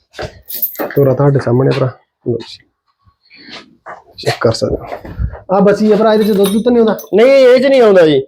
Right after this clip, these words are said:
Speaker 1: ਠੀਕ ਆ, ਥਣ ਬਹੁਤ ਸੋਹਣਾ ਲੱਗਾ ਕਰਮਾਂ ਵਾਲੀ ਨੂੰ। ਲਓ ਜੀ, ਮੁੱਠੀ ਵਾਲਾ ਥਣ ਤੇ ਲੇਵੇ ਦਾ ਅੰਦਾਜ਼ਾ ਲਾ ਸਕਦੇ ਹੋ। ਠੀਕ ਹੈ ਜੀ। ਅਹ, ਬਾਈ ਜੀ ਨਾਲ ਜ਼ਰੂਰ ਕੰਟੈਕਟ ਕਰੋ ਭਰਾ।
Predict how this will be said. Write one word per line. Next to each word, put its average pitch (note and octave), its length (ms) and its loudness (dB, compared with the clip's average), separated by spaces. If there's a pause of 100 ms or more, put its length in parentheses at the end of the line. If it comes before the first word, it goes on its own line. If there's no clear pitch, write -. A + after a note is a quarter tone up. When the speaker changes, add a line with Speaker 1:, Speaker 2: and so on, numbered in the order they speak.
(100)
Speaker 1:
ਠੀਕ F3 240 -2
ਆ, A#2+ 40 -12
ਥਣ E3 240 -2
ਬਹੁਤ D#3+ 220 -2
ਸੋਹਣਾ D#3 180 -2
ਲੱਗਾ C#3 280 0
ਕਰਮਾਂ C3+ 300 0
ਵਾਲੀ C#3 160 2
ਨੂੰ। C#3 80 0
ਲਓ C3 360 -8
ਜੀ, B2+ 140 -20 (240)
ਮੁੱਠੀ C#3+ 280 -4
ਵਾਲਾ C3+ 160 0
ਥਣ C3 260 -2 (840)
ਤੇ C3 400 4
ਲੇਵੇ C3+ 260 2
ਦਾ C#3 80 2
ਅੰਦਾਜ਼ਾ C3 360 -2
ਲਾ B2 160 -2
ਸਕਦੇ B2+ 300 -8
ਹੋ। - 40 -18 (460)
ਠੀਕ C3 140 -6
ਹੈ C3+ 60 2
ਜੀ। C3+ 60 0 (880)
ਅਹ, C3 360 0
ਬਾਈ C#3+ 180 2
ਜੀ D3+ 120 2
ਨਾਲ D#3 140 4
ਜ਼ਰੂਰ C3+ 260 -2
ਕੰਟੈਕਟ C#3+ 280 0
ਕਰੋ C3+ 160 -2
ਭਰਾ। D3 140 -2